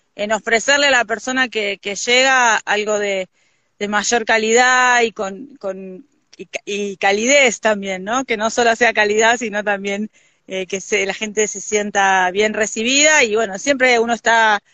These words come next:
aprendiendo permanentemente. Eh, pero la verdad que esa experiencia y ese reconocimiento fue para nosotros muy importante y mucha gente, bueno, nos ha empezado a conocer también a partir de,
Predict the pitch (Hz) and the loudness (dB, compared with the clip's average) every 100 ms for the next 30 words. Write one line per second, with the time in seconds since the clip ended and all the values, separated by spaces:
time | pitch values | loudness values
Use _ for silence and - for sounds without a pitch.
0 | _ _ - 196 185 220 247 285 226 202 | _ _ -4 -2 0 0 2 2 2 -2
1 | 185 190 202 226 247 233 240 214 190 190 | -6 -4 -4 -2 -2 -2 0 -2 -4 -6
2 | 180 _ _ _ _ _ - 190 185 196 | -8 _ _ _ _ _ -8 -6 -2 2
3 | 208 214 262 277 294 294 277 - 262 277 | 4 4 2 2 2 0 -2 0 2 4
4 | 302 302 302 277 262 262 254 254 262 262 | 4 2 0 2 2 0 -2 -2 -2 -4
5 | 277 269 285 277 294 277 233 214 226 226 | -4 -2 -2 2 2 4 2 0 -2 0
6 | 220 208 208 214 214 233 247 226 - _ | 0 -2 -4 -4 -4 -4 -2 -2 -6 _
7 | _ _ - 226 254 262 247 262 311 349 | _ _ -8 -2 0 2 2 2 2 2
8 | 339 277 294 302 294 302 330 339 311 277 | 0 0 0 0 0 2 2 4 4 4
9 | 262 233 220 214 240 233 240 240 233 220 | 2 -2 -4 -4 -2 -2 0 0 -2 -4
10 | 214 247 233 214 220 220 208 196 214 202 | -2 -2 -2 -4 -4 -4 -4 -4 -6 -4
11 | 202 190 185 | -4 -4 -6